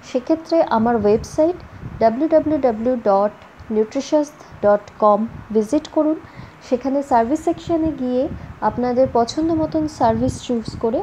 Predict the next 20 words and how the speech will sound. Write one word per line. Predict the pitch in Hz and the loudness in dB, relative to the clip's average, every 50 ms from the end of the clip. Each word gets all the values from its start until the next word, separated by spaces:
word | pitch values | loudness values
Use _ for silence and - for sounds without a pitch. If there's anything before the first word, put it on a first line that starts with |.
| 403 - | -2 -4
অ্যাপয়েন্টমেন্ট | - 214 - 220 214 208 214 226 240 247 254 247 247 240 - - | -4 -2 0 2 2 2 2 0 -4 -4 -6 -6 -8 -8 -8 -8
নিতে | 202 190 190 - 208 | -8 -6 -6 -6 -4
পারেন | - 208 190 202 277 359 - - - - - - - - - - - | -4 -4 -4 -4 -6 -6 -10 -14 -18 -18 -18 -16 -14 -14 -14 -8 -6
আমার | - 196 226 262 | -4 -2 -2 -4
সাথে | - - 277 254 262 302 339 359 - - | -2 -4 -4 -4 -2 -4 -6 -6 -4 0
সরাসরি | - 247 233 240 254 - 294 277 294 277 | 2 4 4 4 2 0 -2 -4 -2 0
ডায়েট | 233 208 190 185 185 185 - | 2 2 4 4 2 0 -2
কনসালটেশনের | 202 185 185 180 - 175 160 156 165 - - 185 - - - | -4 -4 -4 -6 -8 -8 -8 -10 -12 -12 -12 -12 -12 -14 -14
জন্য। | - - - - - - - - - - - - - - - - - - - | -14 -14 -14 -14 -14 -16 -16 -16 -18 -18 -20 -20 -20 -20 -20 -20 -18 -6 0
আর | 185 | 0
এই | 214 247 | 2 2
চ্যানেলটা | 240 - 285 254 254 294 330 349 349 381 | 2 2 2 4 4 4 4 4 4 2
যদি | 349 349 349 330 - 339 | 4 4 2 2 4 4
আপনাদের | 330 311 302 294 302 285 294 269 | 4 4 2 0 0 0 0 0
ভালো | 277 247 220 220 226 | 0 0 0 0 0
লেগে | 233 226 214 214 214 | 0 -2 -2 -2 -4
থাকে, | 208 220 214 196 - 320 392 - - - | -4 -6 -6 -4 -4 -6 -6 -8 -6 -4
তাহলে | 208 208 214 226 | -4 -2 -2 -4
কিন্তু | 247 - 277 269 269 - 349 359 | -4 -6 -8 -8 -6 -4 -2 -2
অবশ্যই | 294 214 180 185 196 - - - 339 | 0 -2 -2 -4 -8 -8 -6 -6 -6